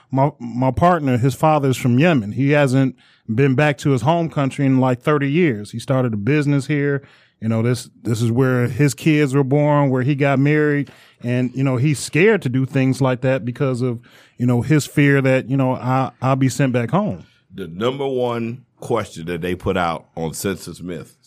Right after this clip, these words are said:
Speaker 2: true or false, is undocumented residents shouldn't take, should not take the census. False. The census is a count of all individuals living in the United States at the time, regardless of citizenship status,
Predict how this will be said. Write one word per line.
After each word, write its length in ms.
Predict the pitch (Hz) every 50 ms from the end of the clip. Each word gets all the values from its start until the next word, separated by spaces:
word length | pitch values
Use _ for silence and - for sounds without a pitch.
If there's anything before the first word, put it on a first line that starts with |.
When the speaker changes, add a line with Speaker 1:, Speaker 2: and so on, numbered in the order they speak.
| _
Speaker 2:
true 240 | - - 104 98 90
or 60 | 85
false, 420 | - - 90 80 69 60 - - - _ _ _ _ _ - - - _ _
is 220 | - 87 82 - - -
undocumented 880 | - 104 113 120 117 110 117 117 117 117 - 110 104 104 101 101 95 85
residents 560 | 92 98 95 87 85 85 82 85 82 78 -
shouldn't 500 | - - - 104 98 69 69 - _ _
take, 320 | - - 107 92 80 - -
should 240 | - - 113 92
not 260 | 85 90 95 92 - -
take 220 | - 98 90 87 -
the 60 | 82
census. 540 | - - 90 80 - - - 64 - - - _ _ _ _ _ _
False. 680 | _ - - - - 107 101 - - - - - - - _ _ _ _ _ _ _ - -
The 160 | 92 95 87
census 560 | - - - 135 151 160 160 - 156 156 139
is 220 | - 98 101 85
a 100 | 92 87
count 460 | 80 - - - 113 113 120 117 - -
of 180 | 87 87 85 - -
all 320 | 87 107 120 120 131 117
individuals 880 | - 113 117 113 104 104 98 104 104 101 92 98 95 92 90 87 85 82
living 380 | 87 92 107 110 110 113 104
in 100 | 101 101
the 80 | 98 95
United 480 | 92 90 90 90 98 101 107 104 101 92
States 420 | - - 98 95 92 85 - - - _ _ _ _ _ _ -
at 220 | 101 92 82 -
the 100 | 87 87
time, 680 | 78 - - - 110 107 104 101 95 90 85 82 - -
regardless 720 | 87 92 90 82 80 98 101 107 113 117 117 117 110 110 -
of 220 | - - 87 80 -
citizenship 880 | - - 110 110 110 110 107 - 113 107 107 - - 101 101 - -
status, 540 | - - - 95 92 85 76 67 - - -